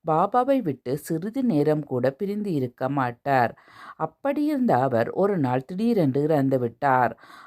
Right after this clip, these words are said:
ஆதரவு இல்லாத நிலையில் இருந்த பாபாவை அந்த ஊர் பெரியவர் ஒருவர் அழைத்துச் சென்று கோபால் ராவ் தேஷ்முக் என்பவரிடம் ஒப்படைத்து, "இச்சிறுவனை கவனித்துக் கொள்ளுங்கள்,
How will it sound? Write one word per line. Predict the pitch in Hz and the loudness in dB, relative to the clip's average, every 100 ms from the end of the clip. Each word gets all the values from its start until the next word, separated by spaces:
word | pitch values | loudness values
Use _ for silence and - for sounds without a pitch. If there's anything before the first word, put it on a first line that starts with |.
| - | -8
ஆதரவு | 156 165 196 269 285 277 | -2 -2 0 -2 0 -2
இல்லாத | 147 147 156 147 | -2 0 0 2
நிலையில் | 139 135 165 220 208 | 2 2 2 0 -2
இருந்த | 139 139 123 | -2 -2 0
பாபாவை | 127 135 160 127 110 113 147 - - - | 0 0 0 -2 -2 -4 -6 -12 -20 -12
அந்த | - 185 175 156 | -4 0 2 2
ஊர் | 214 233 | -2 -2
பெரியவர் | 175 143 190 226 165 | 0 0 0 2 2
ஒருவர் | 127 117 117 | 2 0 -2
அழைத்துச் | - 143 156 190 247 240 | -2 -2 -2 -4 -12 -10
சென்று | 147 127 117 117 131 156 - - - | -6 -4 -2 0 0 -4 -16 -20 -16
கோபால் | - 165 226 269 269 254 | -4 -2 0 0 0 0
ராவ் | 147 127 127 - 160 | 2 2 2 -4 -6
தேஷ்முக் | 165 - 220 233 | -6 -6 -8 -8
என்பவரிடம் | - 135 135 135 123 120 127 151 | -6 -2 0 0 0 0 0 0
ஒப்படைத்து, | 160 - 196 139 120 - 117 131 156 _ - _ | -4 0 0 0 -2 -4 -2 0 -4 _ -20 _
"இச்சிறுவனை | 180 185 - 202 262 254 123 131 | -8 -8 -4 -2 0 0 0 -2
கவனித்துக் | 175 143 180 233 - - | -2 -2 -2 -6 -10 -2
கொள்ளுங்கள், | 160 127 127 127 135 131 - | 0 2 0 0 0 0 -2